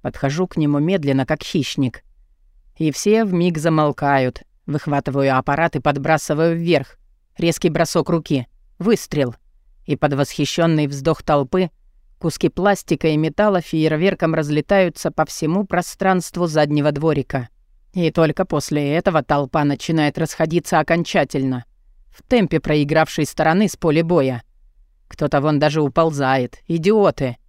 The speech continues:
Перевожу взгляд на Заха, и тот уже некоторое время играет в гляделки с мокрой кошкой, чьи глаза разве что молнии не мечут.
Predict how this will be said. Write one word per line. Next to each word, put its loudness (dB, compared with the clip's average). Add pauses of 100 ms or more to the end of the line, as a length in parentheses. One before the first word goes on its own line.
(460)
Перевожу 2
взгляд 0
на 2
Заха, -2 (480)
и -4
тот -2
уже 0
некоторое 0
время 0
играет 2
в -10
гляделки 0
с -10
мокрой 0
кошкой, -2 (440)
чьи -2
глаза 2
разве 0
что -4
молнии 2
не 2
мечут. -4